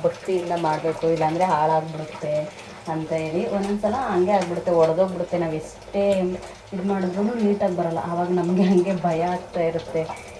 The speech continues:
ಇದನ್ನ ಮಾಡ್ಬೇಕಂತಂದ್ರೆ. ಆ, ಯಪ್ಪ ಏನ್ ತಪ್ಪಾಯ್ತಪ್ಪ ಅಂತ ದೇವ್ರ ಹತ್ರ ಬೇಡ್ಕೊಂತಾ ಇರ್ತೀವಿ. ಆ ರೀತಿ ಆಗ್ಬಿಡುತ್ತೆ ಒಂದೊಂದ್ಸರಿ.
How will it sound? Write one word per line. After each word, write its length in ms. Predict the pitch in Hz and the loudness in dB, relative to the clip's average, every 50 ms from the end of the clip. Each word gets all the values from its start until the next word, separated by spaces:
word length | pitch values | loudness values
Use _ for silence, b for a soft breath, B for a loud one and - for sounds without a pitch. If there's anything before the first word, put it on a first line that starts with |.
| - - | -10 -8
ಇದನ್ನ 180 | 180 170 165 165 | -6 -4 -4 -4
ಮಾಡ್ಬೇಕಂತಂದ್ರೆ. 1160 | 160 160 156 160 156 156 156 156 160 165 - 160 156 160 156 160 156 156 151 - 165 190 214 - - - - - - - - - 185 180 | -4 -4 -4 -6 -6 -6 -6 -4 -6 -6 -6 -6 -8 -6 -6 -8 -8 -8 -6 -4 -4 -4 -4 -8 -12 -14 -16 -18 -16 -16 -12 -8 -4 -2
ಆ, 120 | 175 175 | 0 0
ಯಪ್ಪ 260 | 170 170 165 - - | 0 0 0 0 -2
ಏನ್ 300 | 175 170 165 170 175 185 | 0 0 0 0 0 0
ತಪ್ಪಾಯ್ತಪ್ಪ 520 | 180 175 - - - - - 160 - - 160 | -2 -2 0 0 -2 0 0 -2 0 0 0
ಅಂತ 240 | 156 160 170 - | 0 0 -4 -6
ದೇವ್ರ 260 | 165 156 160 160 156 160 | -6 -4 -4 -2 -2 -2
ಹತ್ರ 140 | - 180 | -2 -4
ಬೇಡ್ಕೊಂತಾ 600 | 170 156 151 156 170 - 180 175 170 165 170 165 | -6 -4 -4 -4 -4 -4 -4 -4 -2 0 0 -2
ಇರ್ತೀವಿ. 380 | 160 156 - - 156 156 160 - - | -2 -2 -6 -6 -6 -6 -6 -4 -4
ಆ 140 | 180 180 175 | -2 -2 0
ರೀತಿ 300 | 175 180 180 - 180 175 | -2 -4 -4 -4 -2 0
ಆಗ್ಬಿಡುತ್ತೆ 460 | 165 160 160 160 156 160 - - 175 | 0 0 -2 -4 -6 -8 -6 -4 -4
ಒಂದೊಂದ್ಸರಿ. 720 | 165 165 165 160 160 165 - - 165 160 156 165 208 214 | -2 -2 -2 -4 -6 -6 -6 -8 -8 -8 -6 -8 -8 -10